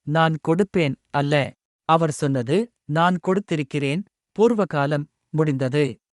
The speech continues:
இப்போது அதை பயன்படுத்த நேரம் வந்துவிட்டது." இது உங்களை சுருங்கச் சொல்லும் காலம் அல்ல.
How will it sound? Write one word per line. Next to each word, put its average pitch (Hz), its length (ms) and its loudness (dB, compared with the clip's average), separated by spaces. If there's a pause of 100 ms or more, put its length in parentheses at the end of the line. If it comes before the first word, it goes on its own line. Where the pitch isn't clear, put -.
(280)
இப்போது 190 600 0
அதை 147 360 0
பயன்படுத்த 156 640 -2
நேரம் 135 340 -2
வந்துவிட்டது." 131 800 -2 (300)
இது 196 300 4
உங்களை 165 460 0 (140)
சுருங்கச் 214 360 2
சொல்லும் 143 360 -2
காலம் 147 360 0
அல்ல. 131 400 -2